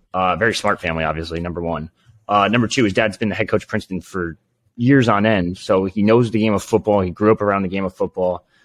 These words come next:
Um, like you mentioned, he was very close with Sean Gleason, but he was also close with An-, Andrew Ulrich, who was, uh, obviously at Princeton as well for a couple years under Bob Surace.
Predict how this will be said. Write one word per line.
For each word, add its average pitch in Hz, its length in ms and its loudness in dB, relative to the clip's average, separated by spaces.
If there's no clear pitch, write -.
Um, 101 260 2
like 123 160 2
you 123 80 2
mentioned, 117 260 0
he 104 60 2
was 110 220 4
very 110 160 2
close - 260 -2
with 104 80 -6
Sean 107 240 -2
Gleason, 123 460 -2
but 113 160 2
he 120 120 2
was 117 160 2
also 110 340 2
close - 440 0
with 101 380 -2
An-, 107 220 -2
Andrew 107 400 2
Ulrich, 104 360 2
who 101 120 0
was, 95 160 0
uh, 90 240 0
obviously 92 440 0
at 85 120 -4
Princeton 87 320 -8
as 87 80 -8
well 101 180 2
for 90 160 -8
a 87 40 -8
couple 90 260 -6
years 87 260 -6
under 85 380 -10
Bob 104 180 2
Surace. 80 460 -10